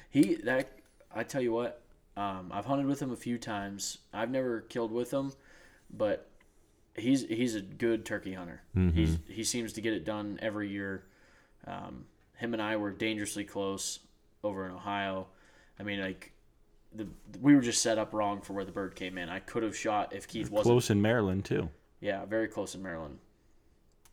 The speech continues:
Speaker 1: So, you know, that'd be nice to have Keith up there
Speaker 2: Mm-hmm.
Speaker 1: for that. Um, but then moving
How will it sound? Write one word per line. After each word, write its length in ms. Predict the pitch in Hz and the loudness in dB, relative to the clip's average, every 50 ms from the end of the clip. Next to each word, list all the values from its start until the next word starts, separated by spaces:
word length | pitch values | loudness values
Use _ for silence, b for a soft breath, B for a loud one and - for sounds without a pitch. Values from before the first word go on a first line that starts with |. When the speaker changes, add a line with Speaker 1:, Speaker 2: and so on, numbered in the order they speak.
| _ _ _ _ _ _ _ _ _ _ _ _ - | _ _ _ _ _ _ _ _ _ _ _ _ -16
Speaker 1:
So, 360 | - - - - - - - - b b b b b b b b b b b b b b _ _ - | -12 -8 -6 -6 -6 -8 -12 -14 b b b b b b b b b b b b b b _ _ -10
you 60 | 101 98 | -8 -8
know, 180 | 98 98 98 - - _ - | -8 -8 -10 -12 -18 _ -4
that'd 160 | - 127 127 | -2 0 2
be 80 | 131 131 | 2 4
nice 200 | 120 120 113 - | 4 4 2 2
to 100 | - 107 | 2 0
have 80 | 101 | 0
Keith 200 | - - 104 - | 0 -6 -8 -8
up 100 | 98 - - | -8 -8 -6
there 240 | 95 95 98 - - - - - | -6 -8 -8 -8 -14 -16 -8 -2
Speaker 2:
Mm-hmm. 240 | 92 90 87 85 80 87 | 2 2 2 4 4 2
Speaker 1:
for 40 | 85 | 2
that. 220 | 85 80 - - _ _ _ - b b b b b b b b b b b - - - - - - - - - - | 2 0 -2 -6 _ _ _ -20 b b b b b b b b b b b -20 -20 -20 -20 -20 -20 -20 -18 -14 -12
Um, 180 | 90 92 92 | -12 -10 -10
but 80 | 87 82 | -8 -4
then 160 | 101 104 101 | -2 -2 0
moving 480 | 104 113 123 123 131 127 123 120 117 110 | 2 2 4 4 2 2 0 -2 -4 -6